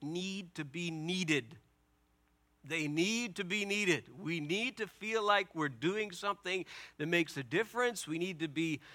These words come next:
filling a role. We need to be stopping a gap. We need to be plugging a hole. We need to be doing something that benefits something else or someone else. We have this need to be needed.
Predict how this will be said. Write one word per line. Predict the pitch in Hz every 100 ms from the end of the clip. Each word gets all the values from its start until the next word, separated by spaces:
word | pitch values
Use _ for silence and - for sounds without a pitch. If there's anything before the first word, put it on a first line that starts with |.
| -
filling | - 196 214 196
a | 180
role. | 165 180 226 254 240
We | 185
need | 185
to | 160
be | 160 151
stopping | - 202 208 208 196
a | 170
gap. | 131 110 185 247 254 175
We |
need | 180 185
to | 160
be | 151
plugging | 143 185 214 220 208
a | 180
hole. | 147 151 220 262 262
We | 196 170
need | 180 185
to | -
be | 147 196 185
doing | 135 226 254
something | 214 - 220 220 208
that | 180 131 110
benefits | 190 233 226 - 214 -
something | - - 220 196 - 185
else | 196 220 233 -
or | 170 156
someone | - - 220 208 208 196
else. | - 185 214 220 - - - - -
We | 180
have | 196 208 226 185
this | 202 -
need | 202 247 254 190 190 -
to | 160
be | 175 190
needed. | 185 196 170 135